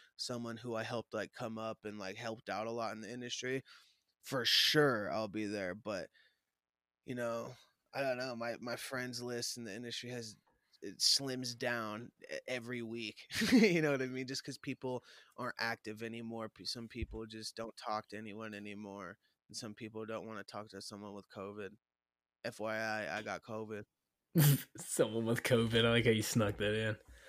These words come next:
Speaker 2: Hey, yeah, while we're talking about shows, bro, are we allowed to mention, uh, summer plans or no?
Speaker 1: Oh, I don't give a fuck, bro.
Speaker 2: Nah, let's hold it.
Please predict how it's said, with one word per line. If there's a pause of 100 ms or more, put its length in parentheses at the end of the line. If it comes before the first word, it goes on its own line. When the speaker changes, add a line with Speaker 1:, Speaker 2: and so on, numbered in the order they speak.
(360)
Speaker 2:
Hey,
yeah,
while
we're
talking
about
shows,
bro,
are
we
allowed
to
mention,
uh,
summer
plans
or
no? (1500)
Speaker 1:
Oh,
I
don't
give
a
fuck,
bro. (1500)
Speaker 2:
Nah,
let's
hold
it.